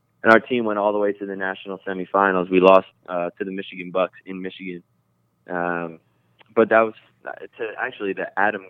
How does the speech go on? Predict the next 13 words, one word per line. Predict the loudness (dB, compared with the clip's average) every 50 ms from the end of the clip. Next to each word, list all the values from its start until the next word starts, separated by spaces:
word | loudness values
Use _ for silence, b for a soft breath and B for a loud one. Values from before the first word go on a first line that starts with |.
| _ _ -4
Adam | -2 -2 -2 -4 -8 -8
Grinwis | -8 -8 -8 -10 -14 -16 -16
was | -10 -8
on | -6 -6 -6
that | -6 -10 -12 -12
team | -16 -20 -12 -8
that | -6 -6 -4 -4
beat | -4 -6 -6
me | -8 -12 -12
in | -14
the | -16 -12 _ -8
semifinal. | -8 -6 -8 -8 -6 -4 -4 -4 -4 -6 -8 b b b b b b b b _ _ _ -8
Um, | -4 -2 0 2 0 0 -2 -4 -8